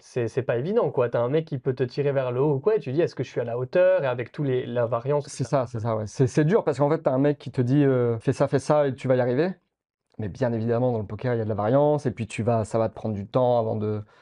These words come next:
Speaker 2: réussir à exécuter certains points très techniques, de précision, et cetera. Et du coup, en fait, ça peut prendre beaucoup de temps.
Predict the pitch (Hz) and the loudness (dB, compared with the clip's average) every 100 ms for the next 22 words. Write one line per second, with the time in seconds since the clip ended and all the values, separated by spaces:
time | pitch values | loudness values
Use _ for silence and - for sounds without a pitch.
0 | _ - 120 113 135 117 120 110 - - | _ -2 -2 2 0 0 0 -2 -4 -4
1 | - 127 123 - - - 117 117 - 120 | 2 4 4 0 -4 -2 -4 -4 0 -2
2 | - - - - 156 156 156 127 110 - | -2 -4 -4 0 2 2 2 -2 -4 -8
3 | - 120 120 135 120 104 127 156 190 - | -6 -4 0 0 -2 -4 -2 -2 0 2
4 | 131 113 107 170 156 - 113 117 131 123 | 2 0 0 2 2 -2 -4 -4 -2 -4
5 | 113 123 - 147 - | -4 -10 -8 -10 -10